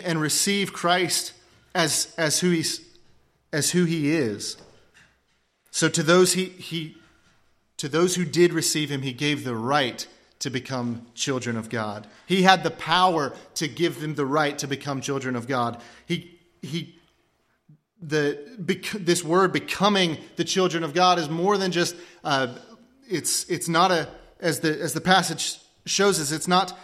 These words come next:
just natural bo-, birth, not of blood, nor of the will of the flesh, nor of the will of man, but this is a recreating. This is the same word that's used for, uh, "In the beginning was the Word,"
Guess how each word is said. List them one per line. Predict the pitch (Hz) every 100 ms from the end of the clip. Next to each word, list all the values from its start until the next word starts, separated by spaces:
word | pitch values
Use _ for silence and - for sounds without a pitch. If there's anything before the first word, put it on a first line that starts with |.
| -
just | 180 165
natural | 160 156 196 - 156 131
bo-, | 120 131 -
birth, | 170 131 123 147 - - -
not | 170 180
of | 165
blood, | 147 151 160 170
nor | 180
of | 175
the |
will | 156 160 165
of | 143
the |
flesh, | 120 143 151 -
nor | 185
of |
the | 160
will | 147 156 151
of |
man, | 131 131 147 151 - -
but | 165
this | 233 233
is | 175
a | 156
recreating. | 156 196 190 - 180 175 202 120 117
This | 151 208
is |
the | 180
same | - 196 226 214
word | 175 165
that's | 160 180
used | 185 175 - -
for, | _ 190 185 180
uh, | 175 160 160
"In | 196 185
the |
beginning | 180 175 190 185
was | 175
the | 180
Word," | 175 180